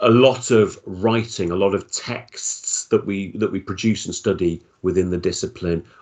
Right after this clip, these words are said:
are not about stories. They're about, they're about arguments. They're about developing points of views and, and, and persuading an audience of that point of view. That was the, the basis for the, the idea of having argument as a, as a separate chapter. And that looks at,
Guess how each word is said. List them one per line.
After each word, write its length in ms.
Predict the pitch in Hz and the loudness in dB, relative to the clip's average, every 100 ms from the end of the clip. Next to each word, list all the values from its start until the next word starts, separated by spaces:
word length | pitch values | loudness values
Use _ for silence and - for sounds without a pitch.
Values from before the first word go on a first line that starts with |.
| - | 0
are 80 | 113 | 6
not 160 | 160 | 6
about 280 | 190 139 90 | 6 4 0
stories. 440 | - 98 82 76 - | -2 -2 -2 -4 -4
They're 160 | 92 | -4
about, 340 | 90 98 92 - | -2 -2 -2 -4
they're 140 | 95 | -4
about 240 | 92 101 | -4 -2
arguments. 640 | 151 151 120 101 71 58 - | 0 2 2 -2 -4 -8 -8
They're 140 | 87 | -6
about 360 | 85 92 90 - - _ _ _ | -2 -2 -4 -8 -18 _ _ _
developing 600 | - 98 107 104 113 98 | -2 4 4 4 2 0
points 340 | - 104 87 101 | 0 -4 -2 -6
of 100 | 92 | 0
views 520 | 110 104 82 73 - | 2 2 0 -4 -8
and, 420 | - 98 95 90 - | -6 -4 -4 -6 -10
and, 340 | 92 90 90 - - 113 | -8 -6 -6 -6 -8 -6
and 180 | 107 95 | -6 -4
persuading 720 | 107 - 123 120 117 104 87 | -4 0 4 6 6 6 4
an 60 | 95 | 4
audience 500 | 104 101 90 78 107 | 4 4 0 0 -2
of 160 | 104 | -2
that 200 | - 80 | 0 -2
point 280 | - 85 82 | -2 -6 -4
of 80 | 80 | -6
view. 300 | 85 78 - - - - _ _ - - | -4 -4 -4 -12 -20 -20 _ _ -12 0
That 160 | 127 | 0
was 180 | 127 113 | 2 0
the, 260 | 107 98 95 | 2 2 2
the 160 | 90 | -2
basis 540 | 95 107 101 - 87 - | -2 0 0 -4 -6 -4
for 120 | 98 | -4
the, 340 | 90 85 82 | 0 0 -2
the 140 | - 98 | -2 -2
idea 280 | 85 92 85 | 0 0 0
of 80 | |
having 300 | 92 87 85 | -2 -2 -2
argument 640 | - 101 95 87 85 78 - | 2 2 2 0 -2 -2 -4
as 140 | 80 | -6
a, 180 | 73 71 | -6 -6
as 120 | 87 | -10
a 60 | 80 | -8
separate 340 | 90 76 71 | -8 -6 -8
chapter. 440 | - 82 - - 80 _ _ _ - | -8 -8 -8 -14 -16 _ _ _ 2
And 100 | 104 | 4
that 180 | 113 | 4
looks 380 | 113 113 - - | 4 4 2 2
at, 260 | 104 87 | 2 2